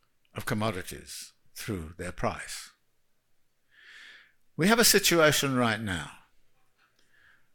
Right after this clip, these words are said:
where if you said, "How do you value a company like Apple?" Well, you could take all of its inventory of goods and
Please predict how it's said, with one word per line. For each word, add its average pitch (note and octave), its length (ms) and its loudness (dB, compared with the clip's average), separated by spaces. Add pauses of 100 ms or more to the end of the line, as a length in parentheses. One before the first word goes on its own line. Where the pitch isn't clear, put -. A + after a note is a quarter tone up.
(200)
where B2 300 4
if E3 160 0
you A#3+ 80 2
said, C#3+ 420 2 (140)
"How G#3+ 260 0
do A3+ 120 -4
you G3+ 100 0
value A2+ 840 -2 (1800)
a B2 80 -2
company C3+ 480 0
like A2+ 300 -2
Apple?" F#2 460 -10 (2000)
Well, D3+ 360 4
you E3+ 80 0
could B2+ 380 -4
take C#3+ 280 2
all C3 160 4
of A#2+ 80 0
its A#2 180 -2
inventory G#2 640 -4
of F2+ 180 -10 (640)
goods A2 420 -2
and G2+ 320 -6